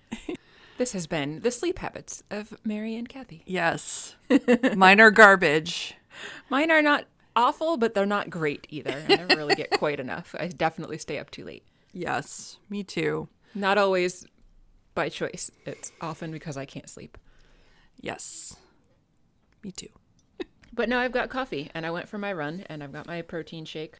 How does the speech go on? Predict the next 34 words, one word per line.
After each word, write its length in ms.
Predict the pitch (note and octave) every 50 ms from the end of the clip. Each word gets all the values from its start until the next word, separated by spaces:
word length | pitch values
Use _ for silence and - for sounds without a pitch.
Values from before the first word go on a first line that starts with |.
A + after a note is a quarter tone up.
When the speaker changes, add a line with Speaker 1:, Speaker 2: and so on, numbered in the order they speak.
| _ _
Speaker 1:
remnants. 520 | - D#3 D3+ C#3+ C#3+ C#3+ C#3+ E3+ - - - -
I 80 | D#3+ D#3+
only 120 | E3 E3
drank 220 | D3 E3+ D3 C3+
some 140 | - - D3
of 100 | C3+ C3+
it. 140 | C#3+ - - _ _ _ _ _ -
Speaker 2:
You've 200 | A#3+ D4+ D#4+ -
been 160 | F#4 D#4 A#3
very 200 | B3 G#3+ G3+ G3
productive 600 | - - A3 F3 F#3 E3 - - F#3+ E3+ D3+ -
this 240 | D#3+ D#3+ - - F#3
morning, 360 | F#3 F#3 F#3 G3 G#3+ A#3 A#3+
too. 520 | - - E4+ A3+ D3 D3 C#3+ C#3+ D#3+ D#3 - _ _ _ -
Speaker 1:
Uncharacteristically, 1080 | D4 F4 F#4 F4 - D4 C#4 B3 A3+ - G#3+ F#3 F3+ F3+ - - F3 - F3 D#3 D3
I 140 | - F3 F#3
would 160 | G3 A3 G3
not 160 | G3+ G3+ G3+
have 100 | G#3+ F#3
gone 220 | D3 F#3+ F3 E3 D#3+
running 300 | D#3+ D#3 D#3 D#3 D3+ D3+
probably 420 | - F3 D3+ D#3 D#3 D#3 D#3 D3 C#3+
this 180 | D3 D3+ -
early 380 | - D3+ D#3 D#3+ F#3 G3+ G3+ -
if 220 | F3 E3 - -
we 120 | D#3+ D#3 D#3+
weren't 240 | C#3+ E3 E3 -
<laughs> 120 | - F3 -
recording 560 | - - - - C4 - - - - A3+ - - -
two 200 | - - E4 D#4+
episodes 480 | D4+ F4 - F4+ F4+ - - - C#3+ - D4 -
today. 320 | G3+ F3+ C3 A#2+ E3 B3
<laughs> 760 | - - B3 B3 E4 - A#3 - F4 C4+ A#3+ - D4+ A#3 A#3+ -
Speaker 2:
Fair. 640 | C4 - F#3 F#3 F#3 F3 E3 E3 E3 F3 F#3 -